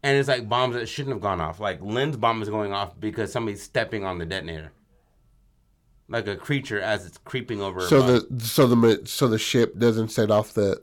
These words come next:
Speaker 2: the bombs?
Speaker 1: Well, what I'm thinking is, I mean, yeah, then,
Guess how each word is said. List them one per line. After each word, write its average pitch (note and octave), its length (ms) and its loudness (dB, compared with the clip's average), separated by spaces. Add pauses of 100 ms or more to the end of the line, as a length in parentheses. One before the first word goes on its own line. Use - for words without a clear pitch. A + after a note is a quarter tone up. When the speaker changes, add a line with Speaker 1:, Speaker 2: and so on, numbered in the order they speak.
(140)
Speaker 2:
the A#2+ 120 -2
bombs? G#2+ 380 -2 (580)
Speaker 1:
Well, D3 380 0
what C3+ 160 0
I'm F3+ 140 0
thinking C3 340 -6
is, G2+ 460 -4 (680)
I G2 140 -8
mean, F#2+ 180 -6
yeah, E2+ 220 -8
then, E2 340 -12